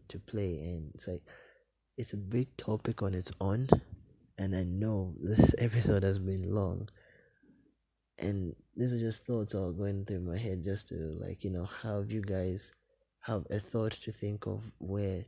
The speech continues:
technology is going and how best it will also help us people, like, in Africa, of what we can start doing. And from what we learn and what we can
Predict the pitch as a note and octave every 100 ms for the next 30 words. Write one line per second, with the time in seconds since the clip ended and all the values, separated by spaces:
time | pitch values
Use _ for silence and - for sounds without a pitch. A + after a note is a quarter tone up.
0 | - G2+ G#2 G#2 F#2+ G2+ F#2 G2 G2 G2
1 | F#2 - - F#2+ G2 G2+ G2+ G2 A#2 A2
2 | F#2 - D#2 F2 F#2 G2 E2+ - - A#2
3 | F#2 - - - - - _ - F#2+ -
4 | G2+ F#2 E2+ E2 - - - F2 F#2+ -
5 | - D#2 E2 F2+ G2+ - - F2 G2+ -
6 | F2+ - F#2+ G2 A2+ G2+ F#2 E2 - _
7 | _ _ _ G2 G2 - G2 F#2 A2 G#2
8 | F#2+ G2+ - _ _ _ E2 F2 G2 F2
9 | F2 - F2+ E2+ E2